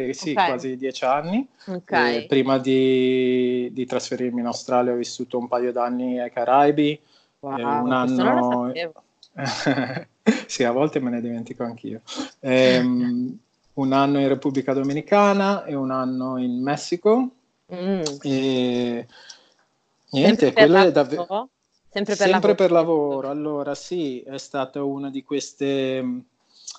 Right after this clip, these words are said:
Speaker 1: congiunzioni astrali per cui, finita l'università, ehm, a Bologna, ho studiato a Bologna, non sapevo bene in che direzione andare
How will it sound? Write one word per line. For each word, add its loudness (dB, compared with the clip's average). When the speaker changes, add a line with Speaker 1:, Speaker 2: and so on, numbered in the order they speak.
Speaker 1:
congiunzioni 2
astrali 2
per -6
cui, -2
finita -8
l'università, 2
ehm, -6
a -4
Bologna, -2
ho -8
studiato -4
a -4
Bologna, 4
non -4
sapevo -4
bene -10
in -12
che -10
direzione -4
andare 4